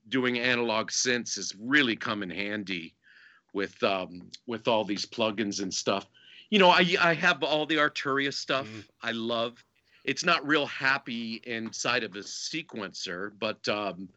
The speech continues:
Speaker 1: um, I love all this stuff. I love what it does. I love the extras they put in there. Um, I love the fact that I can tweak my, to my heart's content and then hit save
Speaker 2: <laughs> Yes.
Speaker 1: and it comes back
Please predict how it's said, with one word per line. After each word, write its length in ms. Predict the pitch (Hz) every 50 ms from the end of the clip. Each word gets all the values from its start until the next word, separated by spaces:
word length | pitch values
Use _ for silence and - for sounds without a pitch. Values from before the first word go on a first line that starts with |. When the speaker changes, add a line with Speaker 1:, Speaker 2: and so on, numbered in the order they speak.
| _ _ - - - - - - - _ _ _ -
Speaker 1:
um, 580 | 107 104 98 101 98 87 95 90 85 85 85 _ _ _ _ _ _ _ _ _ _ _ _ _ _ _ - - _ _ -
I 100 | - 147
love 300 | 139 135 139 135 127 123
all 140 | 135 113 107
this 160 | - 92 -
stuff. 260 | - - - 98 - - -
I 80 | 117 120
love 320 | 113 113 117 117 123 113 104
what 120 | 113 107
it 120 | 101 95 87
does. 400 | - 101 95 95 90 82 - -
I 120 | 104 110 113
love 260 | 113 120 120 110 101
the 160 | 117 113 107
extras 520 | 110 113 110 - - - 117 104 95 -
they 160 | - 117 107 110
put 240 | - - 117 107
in 180 | 107 107 107 110
there. 460 | 107 104 104 104 101 98 101 104 101 _ _ -
Um, 460 | 87 92 90 85 80 76 76 80 - _ _ _ - - - - - - - - -
I 60 | -
love 240 | 131 135 135 131 110
the 80 | 120 104
fact 320 | - - 127 123 120 -
that 100 | 127 113
I 100 | 113 110
can 180 | 107 - 107 92
tweak 360 | - - - 127 120 110 -
my, 160 | 120 107 107 101
to 120 | - 113
my 120 | 107 104 101
heart's 340 | 92 107 107 107 101 - -
content 460 | - 107 90 - - 104 95 101 - -
and 100 | 107 104
then 120 | 101 101
hit 220 | 85 95 95 -
save 680 | - - - - 95 92 92 90 85 82 - - - - -
Speaker 2:
<laughs> 120 | - -
Yes. 340 | - - - - - - -
Speaker 1:
and 140 | 90 95 92
it 80 | 90 -
comes 240 | - 101 95 92 -
back 280 | - 87 87 85 -